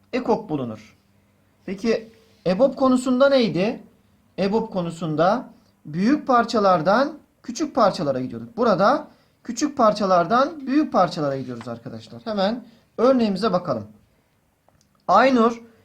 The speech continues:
bir etkinlik için boyutları on iki santimetre ve on sekiz santimetre olan dikdörtgen şeklindeki kartonları birleştirerek kare bir zemin oluşturacaktır.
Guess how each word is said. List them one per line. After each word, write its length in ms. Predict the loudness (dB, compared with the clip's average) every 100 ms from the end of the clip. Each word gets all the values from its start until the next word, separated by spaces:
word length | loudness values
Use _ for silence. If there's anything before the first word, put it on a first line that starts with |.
| _ _
bir 260 | -6 -4 0
etkinlik 520 | -2 -2 -2 -2 -2
için 340 | -4 -2 -4 -6 -18 _ -10
boyutları 600 | -2 0 0 2 2 4
on 180 | 2 2
iki 180 | -2
santimetre 840 | -2 0 0 -2 -4 -4 0 0 -2 -8 _ -2
ve 60 |
on 180 | 2 2
sekiz 320 | 0 -4 -6
santimetre 600 | 0 0 0 0 -2 -2
olan 300 | 0 0 0
dikdörtgen 560 | -4 -2 -2 0 0 0
şeklindeki 600 | -2 -6 -6 -8 -6 -4
kartonları 640 | 0 0 0 -2 0 -2
birleştirerek 760 | -2 -2 -2 -2 0 0 -2 -10 _ _ _ _ -4
kare 300 | 2 2 2
bir 140 | -2
zemin 300 | -2 -2 -2
oluşturacaktır. 1000 | -2 -4 -6 -4 -4 -2 -4 -2 -4